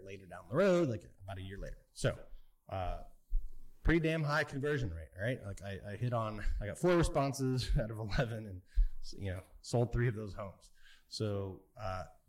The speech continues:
get your list, door knock, right?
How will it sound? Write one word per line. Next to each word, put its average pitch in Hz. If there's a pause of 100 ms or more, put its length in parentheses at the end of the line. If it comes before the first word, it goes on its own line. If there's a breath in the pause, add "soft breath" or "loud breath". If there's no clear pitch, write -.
(100)
get 170
your 214
list, 165 (880)
door 131
knock, 87 (220)
right? 120